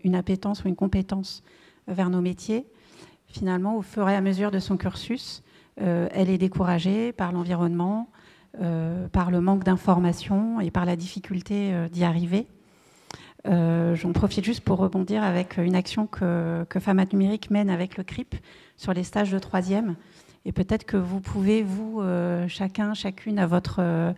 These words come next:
à votre niveau, agir aussi pour, euh, améliorer l'attractivité des métiers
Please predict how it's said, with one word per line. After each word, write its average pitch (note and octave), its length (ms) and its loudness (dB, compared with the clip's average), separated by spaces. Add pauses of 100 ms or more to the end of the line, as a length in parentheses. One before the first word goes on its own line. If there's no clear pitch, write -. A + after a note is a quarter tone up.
(440)
à F#3 120 2
votre F#3+ 300 2
niveau, G3 300 4
agir G3+ 420 4
aussi G3+ 340 0
pour, F#3+ 300 0
euh, F3+ 200 4
améliorer G3+ 460 2
l'attractivité G3 720 -2
des F#3 100 4
métiers F#3+ 420 0